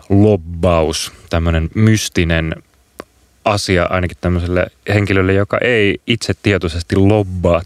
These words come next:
tai työskentele sen kanssa, niin selvi-, selvitetään tänään, että mitä sinä, Martti, siellä lobbausmaailmassa oikein puuhaat. Mut ennen sitä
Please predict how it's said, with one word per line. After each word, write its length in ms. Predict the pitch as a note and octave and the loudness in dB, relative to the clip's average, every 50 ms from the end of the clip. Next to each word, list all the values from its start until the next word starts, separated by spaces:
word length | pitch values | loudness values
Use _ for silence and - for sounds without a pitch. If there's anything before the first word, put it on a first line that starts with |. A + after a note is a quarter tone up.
| _ | _
tai 120 | - F2 E2+ - | -6 -6 -4 -2
työskentele 520 | G2 F#2+ F2+ - - D#2+ E2+ - F2+ F2 | -2 -2 -2 -2 -6 -10 -6 -4 -4 -4
sen 220 | D#2+ - - E2+ F2 | -4 -4 -4 -6 -4
kanssa, 360 | - F2+ F2 E2+ - - D#2+ | -2 -2 -4 -4 -4 -6 -6
niin 200 | E2 E2 D#2+ D#2+ - - - - - - - - - - - - - _ | -4 -4 -6 -6 -10 -16 -20 -20 -18 -18 -20 -20 -20 -20 -20 -20 -20 _
selvi-, 300 | - - G#2 G2+ F#2+ E2+ - - | -6 -4 -2 -2 -2 -4 -6 -4
selvitetään 520 | - A2 A2 G#2 G2 - F#2+ F#2 F2+ F2+ | -4 -2 0 0 0 0 0 -2 0 -2
tänään, 400 | - G2 F#2+ F#2 F2+ F2 F2 E2+ | -2 -2 -2 -2 -2 -2 -2 -4
että 220 | D#2+ - - - - _ - - - | -6 -6 -8 -8 -8 _ -16 -12 -6
mitä 300 | - G2+ G#2+ - - F2+ | -2 -2 0 0 0 -2
sinä, 240 | F2 - F#2+ F2+ F2 | -2 0 0 0 0
Martti, 420 | F2+ F#2+ F#2+ F#2 - _ - - | 2 0 0 -2 -4 _ -6 -6
siellä 260 | D#2+ - F2+ F2+ F#2 F#2 | -4 -2 0 0 2 2
lobbausmaailmassa 800 | G2 F#2+ F#2 E2+ E2+ E2+ - F#2 F2+ F2+ E2+ E2 E2 - - E2+ | 2 0 0 -2 -2 -2 -2 -2 -2 -2 -2 -2 -4 -4 -4 -2
oikein 340 | F2 F2 - - F2+ F2+ | -4 -4 -4 -4 -4 -2
puuhaat. 420 | - - D#3 C#3 G#2+ F#2+ F2 D#2+ - - - - - - - - - - - | 0 2 4 4 4 2 0 -2 -4 -8 -20 -20 -20 -20 -20 -20 -20 -10 -4
Mut 120 | G2 G2 - | -4 -2 0
ennen 260 | A2 A#2 A2+ A2+ G2+ | 0 0 2 2 0
sitä 320 | F#2 - G#2+ - G2+ F#2 | 0 -2 -2 -2 -2 -4